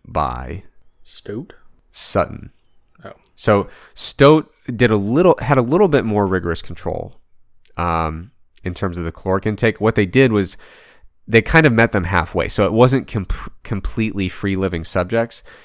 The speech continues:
Speaker 1: They gave the subjects dinner and they provided them
Speaker 2: Mm.
Speaker 1: packed breakfast and lunch. Um, but one of the problems was the subjects that were doing the time restricted feeding, um, they kind of struggled to finish their dinners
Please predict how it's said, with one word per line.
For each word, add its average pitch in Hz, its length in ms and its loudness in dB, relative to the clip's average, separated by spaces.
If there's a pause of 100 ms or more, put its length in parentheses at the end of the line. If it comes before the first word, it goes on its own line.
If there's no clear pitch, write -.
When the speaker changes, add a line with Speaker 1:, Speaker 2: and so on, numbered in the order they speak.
(120)
Speaker 1:
They 101 140 0
gave 120 240 2
the 107 80 -2
subjects 98 560 -2
dinner 95 760 -2 (440)
and 98 120 -2
they 95 80 2
provided 101 560 2
them 98 200 -2
Speaker 2:
Mm. - 60 -4
Speaker 1:
packed 95 340 -2
breakfast 87 600 -4
and 87 260 -6
lunch. - 500 -6 (520)
Um, 82 400 0 (280)
but 101 140 -2
one 117 140 4
of 127 40 4
the 113 60 2
problems 113 500 2
was 85 220 -4
the 87 100 -8
subjects 120 520 0
that 85 100 -2
were 90 80 -4
doing 90 200 -4
the 82 60 -6
time 98 280 -4
restricted 87 420 -8
feeding, 85 540 -4 (500)
um, 87 460 0 (480)
they 98 140 0
kind 113 280 -2
of 95 80 -4
struggled 98 520 -2
to 85 60 -4
finish 95 360 -6
their 85 140 -4
dinners - 600 -6